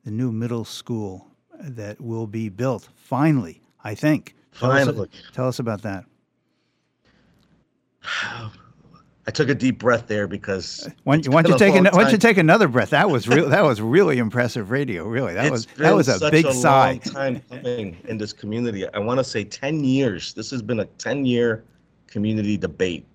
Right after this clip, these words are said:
Speaker 2: Um, and I'm happy to report that, uh, unanimously supported through the city council. Um, you know, we finally g-,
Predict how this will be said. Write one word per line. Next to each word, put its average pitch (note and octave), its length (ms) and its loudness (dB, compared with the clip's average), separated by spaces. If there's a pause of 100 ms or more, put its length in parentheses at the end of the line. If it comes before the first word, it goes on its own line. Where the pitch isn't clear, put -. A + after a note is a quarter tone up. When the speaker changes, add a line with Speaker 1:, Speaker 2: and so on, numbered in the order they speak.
(320)
Speaker 2:
Um, F2 460 -8 (480)
and G2 180 -2
I'm G2 140 -2
happy G#2+ 360 -2
to G#2 100 -4
report G2+ 580 -6
that, G2 340 -4 (640)
uh, F2 380 -6
unanimously G#2+ 800 -2
supported G#2 580 -6
through G2 100 -12
the F2 60 -12
city F2 300 -8
council. G#2 680 -6 (600)
Um, E2+ 420 -8 (120)
you G2+ 100 -10
know, F2+ 80 -6
we E2+ 140 -8
finally G2+ 600 -2
g-, - 220 -14